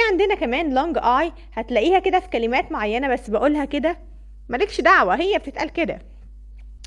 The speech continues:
زي ايه؟ line. line. كمان زي ايه؟ زي عندنا live.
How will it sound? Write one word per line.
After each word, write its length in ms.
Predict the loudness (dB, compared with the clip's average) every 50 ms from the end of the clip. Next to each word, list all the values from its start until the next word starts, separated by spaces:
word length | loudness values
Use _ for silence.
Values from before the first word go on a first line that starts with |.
| -10 -2
زي 260 | 2 4 4 4 4
ايه؟ 280 | 2 2 0 0 -2 -4 -10 -18 -20 -20 -20 -20 -20 -20 -20 -20 -20 -20 -20 -20 -20 -20 -20 -14 -10
line. 920 | -6 0 4 4 6 6 6 6 4 4 2 2 0 0 -2 -4 -6 -10 -12 -14 -18 -20 -20 -20 -20 -20 -20 -20 -20 -20 -20 -20 -20 -20 -20 -20 -20 -18 -12 -8
line. 920 | 0 4 6 6 8 6 6 4 4 2 0 0 0 -2 -2 -4 -6 -8 -8 -6
كمان 200 | -2 0 0 0 2 4 4
زي 140 | 4 4 4
ايه؟ 480 | 4 2 2 2 2 2 0 -2 -4 -6 -10 -12 -8
زي 140 | -4 -2 0 2 0
عندنا 400 | 0 0 -2 -4 -4 -4 -4 -6 -6 -10 -20 -20 -20 -18 -12 -10
live. 840 | -4 0 2 4 4 4 4 4 2 0 -2 -4 -4 -6 -8 -10